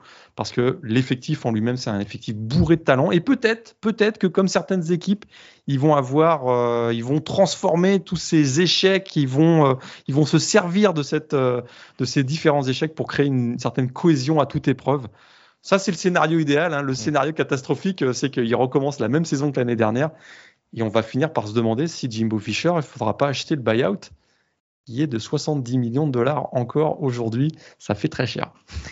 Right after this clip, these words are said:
Speaker 1: <laughs>
Speaker 2: Non, alors, c'est, c'est vrai que pour le coup, si on regarde rapidement A A M, moi, je les ai pas classés dans le top vingt-cinq parce que c'est une équipe sur laquelle j'avais des, sur laquelle, pardon, j'avais des doutes.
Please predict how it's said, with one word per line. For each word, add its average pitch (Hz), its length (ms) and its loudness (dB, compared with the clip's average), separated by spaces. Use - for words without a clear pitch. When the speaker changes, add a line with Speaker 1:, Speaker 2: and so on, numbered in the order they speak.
Speaker 1:
<laughs> - 320 -8
Speaker 2:
Non, 156 100 6
alors, 139 300 4
c'est, 202 220 -2
c'est - 160 2
vrai 214 180 6
que 214 60 -12
pour 147 140 2
le 135 120 0
coup, - 160 -2
si - 180 0
on 143 80 6
regarde 143 220 6
rapidement 139 400 2
A 139 60 4
A 127 120 2
M, 156 380 2
moi, 143 180 2
je 147 60 0
les 143 100 0
ai 131 60 -2
pas 143 100 0
classés 139 280 -8
dans 127 100 -2
le 123 80 -8
top 120 120 -8
vingt-cinq 127 340 -2
parce 135 120 -8
que 127 100 -10
c'est - 140 -10
une 123 80 -4
équipe 127 160 -6
sur 131 100 -4
laquelle 117 280 -4
j'avais 113 220 -4
des, 107 240 -6
sur - 180 -4
laquelle, 117 240 -4
pardon, 117 200 -2
j'avais 107 200 -8
des 104 120 -8
doutes. - 440 -12